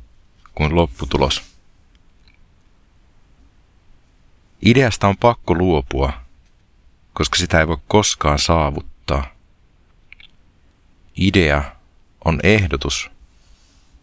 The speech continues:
josta alkaa soveltaminen, kompromissien teko – ja uusien oivallusten virta.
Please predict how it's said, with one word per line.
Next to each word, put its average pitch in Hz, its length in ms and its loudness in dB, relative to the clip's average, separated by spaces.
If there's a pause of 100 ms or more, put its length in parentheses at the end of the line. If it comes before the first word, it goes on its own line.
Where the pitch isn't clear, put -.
(280)
josta 76 280 -2
alkaa 71 420 0
soveltaminen, 73 880 0 (960)
kompromissien 76 920 0
teko – 73 480 -2 (1120)
ja 76 140 0
uusien 87 460 0
oivallusten 73 640 -2
virta. 76 400 0